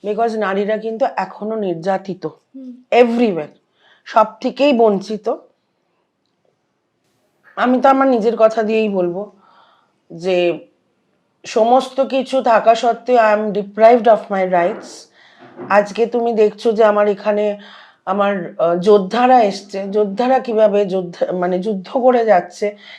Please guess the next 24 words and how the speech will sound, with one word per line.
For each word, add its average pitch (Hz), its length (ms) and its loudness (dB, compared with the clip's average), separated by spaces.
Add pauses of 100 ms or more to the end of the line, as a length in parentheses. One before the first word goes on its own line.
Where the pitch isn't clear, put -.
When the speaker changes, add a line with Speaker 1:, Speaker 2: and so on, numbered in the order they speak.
(140)
Speaker 1:
নিজের 226 360 0
এস্টাবলিশমেন্টের 220 1040 2
জন্য, 196 240 -6
নিজের 220 320 -4
লাইভলিহুডের 214 760 2
জন্য। 185 300 -6 (400)
তো 277 120 -12
কিসের 277 380 -8
নারী, 214 300 0 (140)
নারী 196 680 -4 (140)
মানে 180 540 -2
দিবস? 190 360 -2 (720)
নারী 240 280 4
দিবসে, 269 680 6
উম, 202 480 -6
আহ, 196 640 2 (120)
আজকে 220 280 4
তুমি 302 180 0
পেপার 311 380 6
খুললেই 311 320 2
তুমি 294 160 -4
দেখবে 285 280 -2
রেপ, 277 380 6 (420)
মলেস্টেশন। 262 760 0